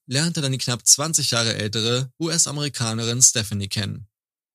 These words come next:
Anfangs skypen sie nur täglich, bis sie denn doch recht schnell den Entschluss fassen, sich auch im wahren Leben näher kennenlernen zu wollen, weshalb Stephanie nach nur wenigen Wochen in einen Flieger nach Südafrika steigt. Sieben Monate später, im Jahr zweitausendvierzehn,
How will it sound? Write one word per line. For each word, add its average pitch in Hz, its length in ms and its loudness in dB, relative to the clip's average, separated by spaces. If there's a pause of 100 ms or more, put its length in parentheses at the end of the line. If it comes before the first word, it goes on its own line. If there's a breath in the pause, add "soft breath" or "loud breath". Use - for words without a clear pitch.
(240)
Anfangs 147 640 4
skypen 147 320 0
sie 113 80 0
nur 107 120 0
täglich, 123 680 2
bis 160 200 6
sie 165 80 4
denn 143 240 0
doch 139 200 -4
recht 151 240 -4
schnell 190 520 -2
den 185 100 -2
Entschluss 165 320 0
fassen, 131 300 0
sich 117 220 0
auch 117 180 -4
im 113 140 -2
wahren 127 260 -2
Leben 110 300 0
näher 113 180 -2
kennenlernen 123 400 0
zu 101 140 2
wollen, 117 380 -2 (360)
weshalb 127 400 4
Stephanie 170 460 2
nach 123 160 0
nur 110 120 0
wenigen 110 360 0
Wochen 120 400 -2 (400)
in 165 120 -2
einen 170 160 2
Flieger 113 600 0 (140)
nach 113 140 2
Südafrika 123 500 0
steigt. - 460 -6 (640)
Sieben 170 540 4
Monate 139 400 2
später, 135 420 2
im 123 120 2
Jahr 135 160 0
zweitausendvierzehn, 127 1200 4